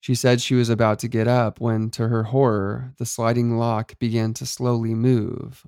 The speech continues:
unlocking itself. Jenny said she flung the door open.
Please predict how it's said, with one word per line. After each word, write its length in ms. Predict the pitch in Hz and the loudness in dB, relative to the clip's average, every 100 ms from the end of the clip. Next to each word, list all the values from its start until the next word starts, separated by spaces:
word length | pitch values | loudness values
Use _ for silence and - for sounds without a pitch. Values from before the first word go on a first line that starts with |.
| - | -2
unlocking 580 | 123 117 113 117 113 | 2 4 2 0 -4
itself. 720 | 104 - - - - 120 _ _ _ _ _ _ _ _ _ _ _ - | -6 -8 -8 -8 -10 -14 _ _ _ _ _ _ _ _ _ _ _ 2
Jenny 240 | 135 131 | 4 6
said 240 | 120 120 113 | 4 0 0
she 160 | 117 | -4
flung 320 | 110 127 117 | -4 0 2
the 80 | 117 | 2
door 220 | 117 113 | 2 4
open. 580 | 120 127 73 - - 117 | 4 2 -4 -10 -12 -16